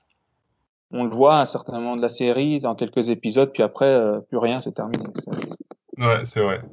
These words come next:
Speaker 2: C'est vrai, c'est vrai. Euh, alors, du coup, je, je passe à, à, à Maury. Euh, toi, si on te pose la question, du coup, euh, la même question, euh, qu'est-ce que, qu'est-ce que t'en penses de cette série, gros, grosso modo, dans les grandes lignes ?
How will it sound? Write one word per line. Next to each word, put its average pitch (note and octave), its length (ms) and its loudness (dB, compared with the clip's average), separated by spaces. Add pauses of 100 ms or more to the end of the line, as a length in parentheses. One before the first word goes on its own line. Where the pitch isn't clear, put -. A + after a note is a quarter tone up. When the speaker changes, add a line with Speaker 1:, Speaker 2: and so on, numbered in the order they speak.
(180)
Speaker 2:
C'est - 140 -8
vrai, G2+ 160 -4
c'est - 120 -4
vrai. F#2 180 -4 (500)
Euh, G2 1120 4 (960)
alors, B2+ 180 6
du C3 120 2
coup, D3+ 140 2
je, C#3 200 6
je B2+ 140 -2
passe C#3+ 260 4
à, C3 200 6
à, B2+ 200 4
à C3 400 2
Maury. D#3 440 2
Euh, C3 420 2
toi, D3+ 280 2
si - 140 -10 (240)
on A#2+ 180 0
te - 80 -6
pose C3 280 0
la A2+ 120 6
question, A2+ 380 0
du A#2+ 160 0
coup, C#3 340 -4
euh, G2+ 600 2 (260)
la G2+ 140 -2
même G#2+ 160 0
question, G#2+ 340 2
euh, A#2+ 380 4 (220)
qu'est-ce A#2 160 -4
que, G#2+ 280 2
qu'est-ce A2 200 -4
que - 80 2
t'en A#2 200 4
penses A2 200 4
de G#2 60 -6
cette G#2 200 -4
série, A2 360 0 (120)
gros, G#2 240 2
grosso A2+ 400 2
modo, B2 320 6
dans A#2 80 6
les G#2 100 2
grandes A2 200 2
lignes ? A#2+ 260 0